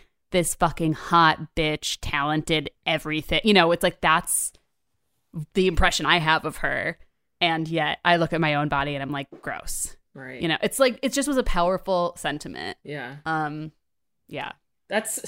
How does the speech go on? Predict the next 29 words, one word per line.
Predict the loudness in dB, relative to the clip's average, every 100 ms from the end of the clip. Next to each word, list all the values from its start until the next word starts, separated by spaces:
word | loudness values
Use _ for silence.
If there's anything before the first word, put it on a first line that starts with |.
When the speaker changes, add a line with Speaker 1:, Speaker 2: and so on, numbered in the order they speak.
| -14
Speaker 2:
<laughs> | -2
we | 0
should, | 2 2 2 2
whenever | 0 -2 0
we |
have, | 0 0
like, | -2 -2
body | -2 -2
talk, | -4 -6 -6
we |
should | -10 -10
just | -10
do | -8 -6
Lizzo | -6 -6 -10
quotes. | -6 -8 -8
'Cause | -10
there | -6 -6
was, | -6 -6
I | -6 -6 -8
remember | -8 -8 -8 -8
she | -2
had | -2
a | -2
tweet | -10 -10 -10
once | -10 -10 -10
that | -8
was | -8 -8
like, | -6 -8 -10 _ _ _ _ _ _
um, | -4 -4 -4 -8 -16